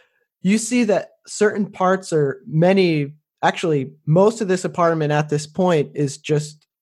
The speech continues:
floor to ceiling junk. And you, you attempt to push up this ceiling tile,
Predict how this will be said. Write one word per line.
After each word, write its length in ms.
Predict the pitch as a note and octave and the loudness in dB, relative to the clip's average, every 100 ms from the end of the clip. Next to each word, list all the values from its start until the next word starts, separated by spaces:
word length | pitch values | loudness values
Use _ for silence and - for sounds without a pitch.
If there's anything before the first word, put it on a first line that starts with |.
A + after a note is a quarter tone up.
| _ | _
floor 460 | - E3 F3 F3 | -10 0 2 2
to 160 | F3 D3+ | 0 -8
ceiling 720 | D3+ E3 E3 D#3 C#3+ C3 C3+ _ - | -6 -2 0 0 0 -4 -8 _ -6
junk. 380 | C#3+ C#3 A2+ - _ _ _ - | -2 -2 -6 -14 _ _ _ -2
And 260 | D#3+ D#3+ D#3 | 0 2 0
you, 220 | F#3 D3+ | -2 -4
you 200 | F3+ F#3+ | -2 0
attempt 360 | F#3 F#3+ G3+ G3 | 0 0 -2 -2
to 80 | - | -6
push 320 | - F#3 F#3 | -2 -2 0
up 220 | E3 D#3+ | 0 0
this 340 | D#3+ D#3 - - _ _ | -6 -6 -8 -20 _ _
ceiling 500 | - - F#3 F3 E3 | -10 -2 0 2 -2
tile, 640 | D#3 D3 C#3 C3+ C3+ D3+ | -2 -2 0 0 -2 -8